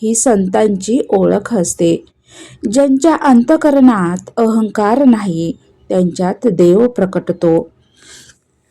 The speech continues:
त्यामुळे अंतकार, अहंकार हा जीवनातील तसेच भक्तीतील खरा शत्रू आहे. त्यामुळे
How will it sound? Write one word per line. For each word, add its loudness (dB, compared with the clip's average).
त्यामुळे 2
अंतकार, 0
अहंकार 2
हा -4
जीवनातील 2
तसेच -4
भक्तीतील -2
खरा 0
शत्रू -2
आहे. 0
त्यामुळे 0